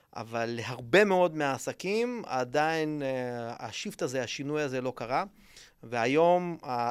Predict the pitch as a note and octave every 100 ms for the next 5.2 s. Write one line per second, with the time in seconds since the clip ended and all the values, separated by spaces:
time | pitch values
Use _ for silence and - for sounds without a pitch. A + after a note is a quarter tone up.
0 | - A#2 B2 D3+ E3+ - B2 C3+ D3+ D#3
1 | - - - D#3+ D#3 C#3 B2+ A#2+ C3 C#3+
2 | B2+ B2 - C3 - A#2 A2+ C#3+ F3+ F3
3 | F#3 F3+ E3+ D#3+ D#3 B2+ B2 B2 C3+ C#3
4 | B2+ B2+ B2+ B2 A#2+ A#2+ A#2+ A#2 A2+ A2+
5 | D#3+ F3+